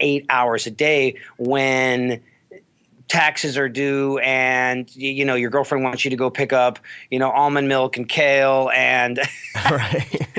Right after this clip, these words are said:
Speaker 1: <laughs> you, you, you need an oil change and, you know, and, well, when am I supposed to get my workout? And, oh, I gotta clean the house. And, like, it's just the stuff.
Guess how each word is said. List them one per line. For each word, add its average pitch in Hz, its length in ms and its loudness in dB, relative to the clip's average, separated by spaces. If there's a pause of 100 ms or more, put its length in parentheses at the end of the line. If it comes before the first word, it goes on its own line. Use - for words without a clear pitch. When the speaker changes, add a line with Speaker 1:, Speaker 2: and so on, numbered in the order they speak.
Speaker 1:
<laughs> - 40 -6
you, 185 80 0
you, 175 400 -4
you 170 260 0
need 170 180 0
an 156 80 0
oil 156 320 2
change 143 640 0
and, 127 400 0
you 143 140 0
know, 131 200 2 (260)
and, 139 300 0
well, 143 300 0
when 165 140 2
am 175 80 2
I 170 60 2
supposed - 200 -6
to 160 60 -4
get 135 120 -2
my 123 120 -2
workout? 165 800 2
And, 135 140 -2
oh, 127 180 -2
I 127 80 0
gotta 123 140 0
clean 120 200 -10
the 113 80 -12
house. 151 720 0
And, 117 140 -4
like, 120 220 -4
it's 160 120 -6
just 165 180 -4
the 113 60 -6
stuff. - 720 -2